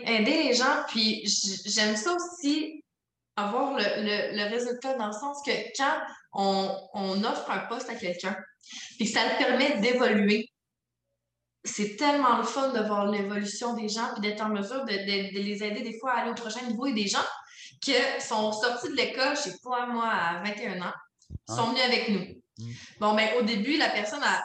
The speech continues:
Speaker 1: elle faisait, mettons, de l'Ontario parce qu'elle partait la semaine. Oups, c'est arrivé dans le cadre d'une conjointe. Hop, là, on revient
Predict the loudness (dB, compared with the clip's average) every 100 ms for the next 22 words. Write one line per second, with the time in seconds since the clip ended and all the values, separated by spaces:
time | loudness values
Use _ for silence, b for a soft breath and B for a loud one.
0 | -4 -8 -6 -4 -4 -4 -4 -4 -4 -4
1 | -4 -6 -8 -12 _ _ _ -8 -6 -2
2 | 0 2 2 2 0 0 -2 0 0 0
3 | 0 0 2 2 -2 -2 0 0 0 2
4 | 4 4 -2 -6 -4 -4 -4 -8 -10 _
5 | 2 4 4 4 6 6 4 2 -2 -2